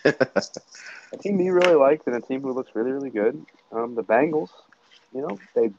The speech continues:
Speaker 2: beat Pittsburgh on the field. Pittsburgh was given four and a half. We took the Bengals. We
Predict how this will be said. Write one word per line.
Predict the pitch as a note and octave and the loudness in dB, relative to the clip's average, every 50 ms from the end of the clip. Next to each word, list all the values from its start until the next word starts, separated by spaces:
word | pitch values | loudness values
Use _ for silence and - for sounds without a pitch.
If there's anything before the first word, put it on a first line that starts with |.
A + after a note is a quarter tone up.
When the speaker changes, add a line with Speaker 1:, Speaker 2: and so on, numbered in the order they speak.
| _ _ _ | _ _ _
Speaker 2:
beat | A#2+ B2 C3+ - | -6 -6 -6 -4
Pittsburgh | - B2+ A#2+ - - - D3 A#2 A2+ | -4 -6 -6 -6 -6 -8 -4 -2 0
on | G#2+ A#2 | 0 0
the | C3+ C#3 | 0 -4
field. | _ - G2+ G#2 A#2+ C3+ D#3 D#3 _ _ _ _ _ _ - - _ _ _ - | _ -4 -2 0 0 -2 -4 -10 _ _ _ _ _ _ -20 -20 _ _ _ -12
Pittsburgh | - A2+ _ - B2 A#2 | -12 -12 _ -10 -8 -6
was | G#2 G2+ F#2+ _ | -6 -6 -8 _
given | - G2+ G2+ A#2+ C3 C3 | -4 -4 -4 -4 -6 -6
four | - - B2 B2 B2+ | -6 -4 -4 -4 -2
and | C3 C3 | -4 -4
a | B2 | -2
half. | A2+ A#2 A#2+ B2+ _ _ | -2 -2 -2 -2 _ _
We | C3 B2 | -8 -8
took | - - C3+ - _ | -6 -8 -8 -6 _
the | - | -8
Bengals. | G2 - F#2+ F#2 G2+ A2 A2+ B2 C3 - | -4 -2 -2 -2 -2 -4 -4 -6 -6 -6
We | - F#2+ | -6 -8